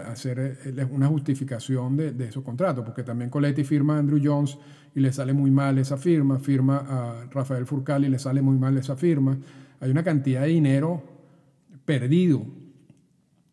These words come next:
de muchos de los agentes libres que él firma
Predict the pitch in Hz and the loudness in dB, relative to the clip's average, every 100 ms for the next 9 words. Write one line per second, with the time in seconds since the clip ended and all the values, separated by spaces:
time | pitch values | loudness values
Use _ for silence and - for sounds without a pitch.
0 | - 127 131 127 135 143 165 127 127 123 | -14 -4 -2 2 2 2 0 2 0 -2
1 | 151 151 143 139 143 135 117 - 170 131 | 2 4 4 2 0 -4 -4 0 2 2
2 | 101 | -4